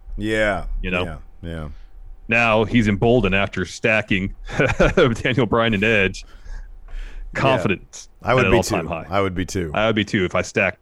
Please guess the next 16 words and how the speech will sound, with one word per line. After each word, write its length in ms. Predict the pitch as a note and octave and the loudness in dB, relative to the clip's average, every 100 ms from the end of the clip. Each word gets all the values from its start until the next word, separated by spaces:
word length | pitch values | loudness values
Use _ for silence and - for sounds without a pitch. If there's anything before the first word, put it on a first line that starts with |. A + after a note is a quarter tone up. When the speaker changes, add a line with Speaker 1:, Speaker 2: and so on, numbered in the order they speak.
| _ | _
Speaker 2:
two 140 | - G#2 | -2 0
Hall 140 | G2 D#2+ | 0 -2
of 60 | |
Famers 320 | G2+ F2 D#2 | -4 -6 -8
and 100 | - | -10
pinned 160 | - D#2+ | -8 -6
them. 80 | F2 | -4
Speaker 1:
Exactly. 460 | F2 E2 D#2+ C2+ D2 D2 - - - _ _ _ _ _ _ _ _ _ | -4 -4 -6 -12 -14 -14 -18 -20 -20 _ _ _ _ _ _ _ _ _
Speaker 2:
So, 320 | - C#3 C#3 C#3+ | 0 4 6 6
uh, 260 | C#3+ C#3 | 6 6
early 260 | C#3+ F3+ D#3 | 6 6 6
on, 180 | D3+ D3 | 6 2
Cesaro 640 | - - - A#2 C#3+ C3 | 0 -8 -2 4 6 6
is 100 | A#2 | 2
frustrating 520 | - B2+ - B2 A2+ | 2 0 2 0 2
Roman. 440 | F#2+ G2+ G2 G2 | 2 2 2 0